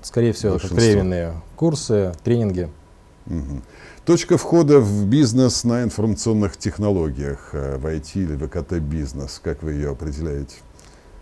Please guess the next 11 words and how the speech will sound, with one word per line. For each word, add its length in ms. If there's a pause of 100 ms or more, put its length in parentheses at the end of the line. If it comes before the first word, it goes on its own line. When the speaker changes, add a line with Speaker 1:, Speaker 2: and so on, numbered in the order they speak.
(300)
Speaker 1:
Э, 380
девяносто, 1200 (2750)
наверное, 680 (560)
второй 400 (200)
год, 360 (600)
девяносто 380
третий 240
год. 240 (760)
Это 1500
научно-исследовательский 680
институт 600